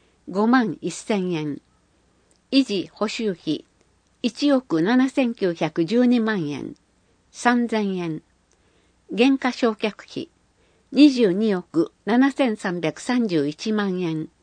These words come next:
四万三千円。移転支出的なコスト。移転支出的なコストは、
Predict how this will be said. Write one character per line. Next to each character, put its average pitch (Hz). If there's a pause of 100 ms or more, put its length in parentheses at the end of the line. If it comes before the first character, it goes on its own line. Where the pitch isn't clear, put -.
(640)
四 254
万 214
三 185
千 170
円。 156 (1200)
移 220
転 254
支 -
出 -
的 233
な 202
コ -
ス -
ト。 - (640)
移 220
転 254 (220)
支 -
出 -
的 247
な 214
コ -
ス -
ト 175
は、 139